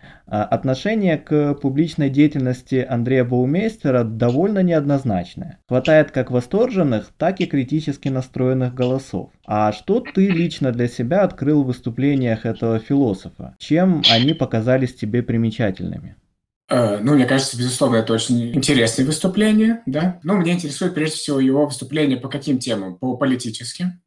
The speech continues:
Speaker 2: А, да, э, у него такой очень интересный коктейль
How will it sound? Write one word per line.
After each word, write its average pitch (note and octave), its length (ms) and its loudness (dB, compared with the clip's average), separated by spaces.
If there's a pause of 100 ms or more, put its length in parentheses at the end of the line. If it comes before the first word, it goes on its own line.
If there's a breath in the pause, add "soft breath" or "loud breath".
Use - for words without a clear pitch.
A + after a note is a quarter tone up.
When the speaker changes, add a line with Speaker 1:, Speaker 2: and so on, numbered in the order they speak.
Speaker 2:
А, G#2+ 360 -2
да, C3 260 -2
э, A2 500 0
у A2+ 40 -8
него D3 220 2
такой C#3 180 -2
очень C#3+ 220 0
интересный B2 800 -2
коктейль E3+ 560 -2